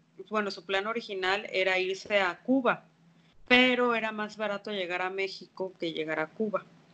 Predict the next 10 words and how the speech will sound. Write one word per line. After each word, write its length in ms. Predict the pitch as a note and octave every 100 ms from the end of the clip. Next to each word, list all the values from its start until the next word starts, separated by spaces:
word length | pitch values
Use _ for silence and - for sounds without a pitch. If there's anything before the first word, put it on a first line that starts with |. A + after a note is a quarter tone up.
| - - - -
Entonces, 580 | - F#3 F#3 G3+ F#3+ -
llegan 360 | F#3+ F#3+ G3
a 40 | G#3
México 460 | G#3+ G#3+ A3 G3+
y 80 | E3+
es 160 | E3 F3+
ahí 280 | E3+ E3
donde 320 | E3 F3+ E3 D#3
nace 460 | D#3 D#3 - -
aquí. 300 | E3+ A#3+ D#4